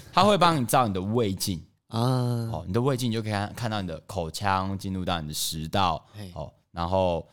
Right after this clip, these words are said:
Speaker 1: 接下来就是到你的胃。
Speaker 2: 嗯。
Speaker 1: 哦，那另外一个就是所谓的大肠镜，它就从你的肛门，然后探进去，
Speaker 2: 嘿。
Speaker 1: 开始找你的肠子，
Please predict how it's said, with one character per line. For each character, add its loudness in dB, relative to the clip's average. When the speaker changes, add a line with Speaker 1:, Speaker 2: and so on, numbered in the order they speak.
Speaker 1:
接 -8
下 0
来 2
就 -4
是 -4
到 -2
你 -6
的 -6
胃。 0
Speaker 2:
嗯。 -10
Speaker 1:
哦， -20
那 -8
另 2
外 4
一 0
个 -2
就 -4
是 -6
所 -8
谓 -2
的 -6
大 0
肠 -8
镜， -8
它 -10
就 -4
从 -6
你 -8
的 -12
肛 -4
门， -6
然 -10
后 -6
探 -4
进 -4
去， -8
Speaker 2:
嘿。 -10
Speaker 1:
开 -8
始 -14
找 -2
你 -4
的 -12
肠 -10
子， -8